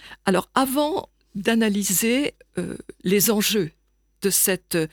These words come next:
phrase, de cet énoncé ou énonciation performative, je voudrais tout de même commencer par réfléchir sur le lien entre la parole,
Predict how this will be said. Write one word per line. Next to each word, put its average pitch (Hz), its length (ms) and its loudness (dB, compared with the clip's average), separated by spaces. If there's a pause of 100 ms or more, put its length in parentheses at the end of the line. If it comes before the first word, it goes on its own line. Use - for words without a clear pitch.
(240)
phrase, 180 720 0 (320)
de 180 80 -2
cet - 280 -2
énoncé 185 600 0
ou 208 100 2
énonciation 165 720 0
performative, 196 960 -2 (420)
je - 140 0
voudrais 226 300 -4
tout - 160 -6
de 196 100 -4
même 208 240 2
commencer 214 640 0
par 214 280 -2 (220)
réfléchir 226 680 0
sur 208 200 0
le 190 100 2
lien 202 380 0 (340)
entre 220 500 -2 (880)
la 107 80 -2
parole, 180 500 -2